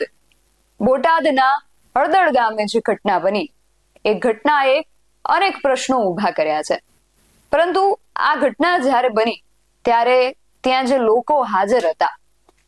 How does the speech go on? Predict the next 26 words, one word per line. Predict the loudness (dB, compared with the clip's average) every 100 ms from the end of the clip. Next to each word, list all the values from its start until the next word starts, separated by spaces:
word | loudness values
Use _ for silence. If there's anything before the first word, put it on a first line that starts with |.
| _ -4
એ | 0
લોકો | 2 2 0
કોણ | 0 0 0
હતા, | -2 -2 -2 -4 _ _ _ _ _ _ _
એ | 0 2
જે | 2 0
હિંસક | 2 0 0 -2 0
પ્રવૃત્તિ | 0 2 -2 0 -2
કરવામાં | 0 0 0 0 -2 -2
આવી | -2 -2 -6 -12 _ _ _ _ _ _ _
એ | 0 2 0 -2 _ _
કોના | 0 2 0
દ્વારા | 2 2 2
કરવામાં | 0 0 0 0 0 -2
આવી, | -2 -4
એ | -2
કોના | 0 0 0 0
ઈશારે | -2 0 0 0
કરવામાં | 0 0 0 0 0
આવી, | 0 0
આવા | 2 2
અનેક | 2 0 -2 -2
પ્રશ્નો | -2 -2 -2 -2
ઊભા | 0 0 -2
થયા | 0 -2 0
છે. | -4